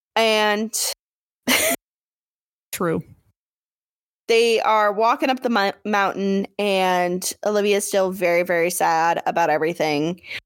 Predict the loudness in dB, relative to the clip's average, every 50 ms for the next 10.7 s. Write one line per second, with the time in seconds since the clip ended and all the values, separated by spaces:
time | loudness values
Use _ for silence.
0 | _ _ _ -6 -2 -2 0 0 0 -2 0 0 0 0 0 0 -2 -2 -2 0
1 | 0 2 2 2 0 -2 -2 -2 -2 -2 -2 0 0 -2 -2 -4 -4 -2 0 0
2 | 2 2 2 2 0 -2 -2 -2 -2 0 0 0 0 0 0 0 0 0 0 0
3 | 2 2 2 2 0 -2 -4 -4 -4 -4 -8 _ _ _ _ _ _ _ _ _
4 | _ _ _ _ _ _ _ _ _ _ _ _ -2 0 0 2 2 2 2 0
5 | 0 -2 -6 -8 -6 -4 -2 -2 -2 -2 -4 -2 0 -2 0 0 -2 -2 0 2
6 | 2 4 2 2 0 -2 -2 0 0 2 2 0 0 0 0 -2 -2 -4 -6 -6
7 | -2 0 2 2 2 0 -4 -10 -4 0 0 0 0 0 -2 -2 0 0 0 0
8 | 0 -2 0 0 2 2 2 2 0 0 -2 -2 -2 -2 0 2 2 2 2 0
9 | 0 0 -2 -2 -2 -4 -4 -4 -2 0 0 0 -2 -2 -2 0 0 2 0 -2
10 | -2 -6 -4 -2 0 0 2 2 2 0 -2 -4 _